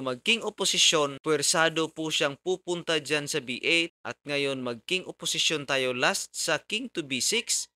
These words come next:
Ito na ang huling king movement po natin, at ngayon kung pupunta siya dyan, of course ang gagawin po natin dito, goal natin na makapunta yung king niya dyan sa E eight. So ang gagawin, i-move lang po natin yung bishop natin kahit saan dito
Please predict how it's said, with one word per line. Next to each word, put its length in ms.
Ito 240
na 160
ang 80
huling 400
king 240
movement 480
po 160
natin, 480
at 160
ngayon 480
kung 240
pupunta 560
siya 160
dyan, 400
of 160
course 320
ang 80
gagawin 480
po 160
natin 400
dito, 480
goal 320
natin 480
na 80
makapunta 640
yung 240
king 320
niya 160
dyan 320
sa 80
E 240
eight. 160
So 160
ang 80
gagawin, 640
i-move 400
lang 160
po 80
natin 400
yung 160
bishop 400
natin 320
kahit 320
saan 320
dito 400